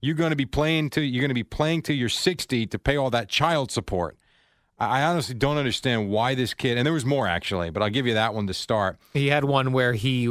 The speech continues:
Speaker 2: uh, had a picture of two kids, and he said, "These are two of Cromartie's sixteen children."
Speaker 1: Right, why? What are you doing?
Speaker 2: Then I thought he had why he had a tweet also about Geno Smith.
Speaker 1: He, he was, yes, he did,
Speaker 2: He
Speaker 1: as
Speaker 2: did,
Speaker 1: a matter
Speaker 2: right?
Speaker 1: of fact.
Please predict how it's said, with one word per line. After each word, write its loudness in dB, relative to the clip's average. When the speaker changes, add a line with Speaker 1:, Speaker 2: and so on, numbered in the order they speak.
Speaker 2:
uh, 2
had 2
a 0
picture 0
of -2
two -2
kids, -2
and 0
he 0
said, 0
"These 0
are 2
two -2
of -2
Cromartie's 0
sixteen -4
children." 0
Speaker 1:
Right, -2
why? -2
What -2
are 0
you 0
doing? -2
Speaker 2:
Then 2
I 2
thought 2
he 2
had 2
why 4
he 2
had 2
a 4
tweet 0
also 2
about 2
Geno 0
Smith. -2
Speaker 1:
He, -4
he -2
was, -2
yes, -2
he -2
did, -2
Speaker 2:
He 0
Speaker 1:
as -2
Speaker 2:
did, 2
Speaker 1:
a 2
matter 2
Speaker 2:
right? 2
Speaker 1:
of 0
fact. -6